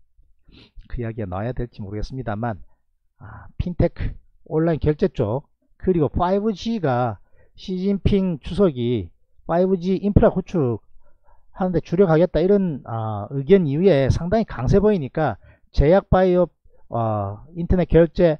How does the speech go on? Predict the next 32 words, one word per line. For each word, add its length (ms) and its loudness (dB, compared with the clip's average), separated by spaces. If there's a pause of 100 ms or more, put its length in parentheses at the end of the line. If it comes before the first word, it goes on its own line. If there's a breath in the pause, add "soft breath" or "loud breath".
(340)
파이브 320 2
G에 340 2
관심 280 -2
한번 140 0
가져보시라. 560 -4 (240)
그대로 580 2 (440)
의견 340 -2 (260)
유지하도록 500 2
하겠습니다. 560 -6 (1500)
자, 120 -6
빠르게, 600 -2 (140)
아, 380 -12 (600)
기관 240 -2
외국인 280 -4
수급 260 -6
상황 200 -4
한번 120 -4
보자면 420 -2
어저께는, 420 -6 (360)
아, 160 -8
셀트리온 360 -6
기관 260 -6
외국인 160 -6
쌍끌이 300 -8
매도 240 -4
나왔고요. 560 -6 (640)
삼성전자도 1080 -4
매도 260 -6
나왔습니다. 540 -6
기관이 300 -8
많이 160 -10
던졌네요. 640 -12